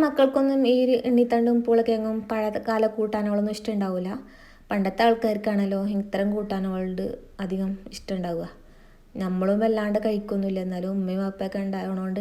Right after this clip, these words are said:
ഉണ്ടാക്കി പോവാണ്. അങ്ങനെ ദാ എണ്ണിത്തണ്ടും പൂളൊക്കെ വെന്ത് കിട്ടിയിട്ടുണ്ട്. അപ്പോൾ ഞാൻ പൂളൊക്കെ ഒന്ന് ഉടച്ചെടുക്കുന്നുണ്ട്. എന്നാൽ എണ്ണിത്തണ്ടുക്ക് എല്ലാം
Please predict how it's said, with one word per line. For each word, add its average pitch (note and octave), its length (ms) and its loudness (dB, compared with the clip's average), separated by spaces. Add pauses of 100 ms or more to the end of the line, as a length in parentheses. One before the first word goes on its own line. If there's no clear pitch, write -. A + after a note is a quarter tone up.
ഉണ്ടാക്കി F#3 360 -4
പോവാണ്. F3+ 360 -6 (1200)
അങ്ങനെ A3 260 2
ദാ A#3 80 -4 (140)
എണ്ണിത്തണ്ടും G#3+ 500 0
പൂളൊക്കെ G#3+ 340 -2 (100)
വെന്ത് G3+ 240 0
കിട്ടിയിട്ടുണ്ട്. G3 540 -4
അപ്പോൾ G#3+ 160 -6 (120)
ഞാൻ G#3 100 -4 (160)
പൂളൊക്കെ G#3+ 380 -2
ഒന്ന് G#3 140 -2
ഉടച്ചെടുക്കുന്നുണ്ട്. F#3+ 720 -4 (1040)
എന്നാൽ G3 240 -2 (320)
എണ്ണിത്തണ്ടുക്ക് G#3 500 0 (220)
എല്ലാം G#3+ 200 -2